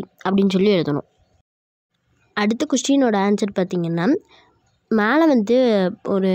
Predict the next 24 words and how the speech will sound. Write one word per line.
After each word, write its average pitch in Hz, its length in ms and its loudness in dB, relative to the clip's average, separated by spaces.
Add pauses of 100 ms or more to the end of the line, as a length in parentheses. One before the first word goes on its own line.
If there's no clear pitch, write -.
இது 190 220 0
கொடுத்துருக்காங்க, 196 560 -2
டேபிளர் 208 380 0
காலம். 180 320 0 (340)
அதை 202 240 0
வச்சு 233 280 0
நம்ம 233 220 2
கீழே 247 300 0
வந்து 196 240 2
ஆன்சர் 208 300 0
எழுத 190 240 2
சொல்லியிருக்காங்க. 165 540 -2 (480)
பார்த்தீங்கன்னா, 190 440 -2 (500)
"ஃபிஷ்ஷிங்க்கு 269 540 2
primarily 233 720 2
ப்ரொடக்ஷன்" 196 520 -2
அப்படின்னு 196 300 -2
கொடுத்துருக்காங்க. 185 480 -4
அதுக்கு, 185 300 -2 (600)
ஆ, 190 80 -2 (340)
கீழே 311 300 2
வந்து 240 220 2
பார்த்தீங்கன்னா, 185 460 -2
நம்ம 165 220 0